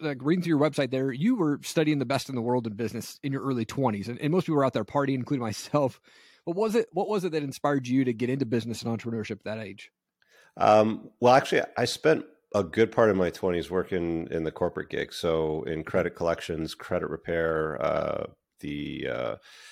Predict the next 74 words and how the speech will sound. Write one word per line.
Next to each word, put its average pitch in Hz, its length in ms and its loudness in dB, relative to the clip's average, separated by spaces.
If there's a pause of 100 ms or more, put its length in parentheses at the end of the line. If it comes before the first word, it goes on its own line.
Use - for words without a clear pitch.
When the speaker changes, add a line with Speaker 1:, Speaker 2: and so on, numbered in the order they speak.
(260)
Speaker 2:
finance 90 520 0
industry, 87 500 -4
you 87 160 -6
know, 85 60 -2
if 78 120 -10
you 82 60 -8
will. 82 340 -4
And, 82 380 -4
um, 80 560 0 (160)
I 98 80 -2
took 147 140 2
a 123 60 -6
package 95 420 0
after 85 260 -2
doing 82 240 -2
that 82 180 -4
for - 120 -18
quite 87 180 -2
a 82 60 -2
number 82 200 -4
of 78 120 -8
years. 80 220 -4
And 82 100 -6
I - 20 -4
went 82 200 -4
home 82 260 -4
and 76 280 -8 (300)
I 98 120 0
always 113 200 2
had 98 160 0
the 87 80 -4
entrepreneurial 85 500 -4
sort 78 200 -8
of 76 40 -10
spirit 80 300 -6
in 78 100 -6
me. 85 160 -4 (460)
Like 85 80 -10
when 92 100 4
I 92 60 6
was 82 100 0
a 78 40 -6
kid, 90 240 2
I 87 100 4 (220)
used - 380 -8
to 78 120 -18
deliver 85 260 -4
newspapers, 80 540 -6
shovel 78 220 -8
driveways, 80 520 -2
cut - 220 -8
grass. 82 480 -2
A 87 60 -4
lot 85 100 0
of 80 80 -6
times 80 300 -4
I - 20 -6
would 76 120 -10
contract 82 520 -6
out 78 160 -4
part 80 180 -6
of 76 60 -16
my 78 140 -8
paper 76 320 -10
route 80 220 -8
and - 100 -16
sort 82 160 -8
of - 20 -4
have 80 120 -8
my 78 100 -8
friends 78 320 -10
do 78 160 -6
it. 80 120 -6
And 76 160 -12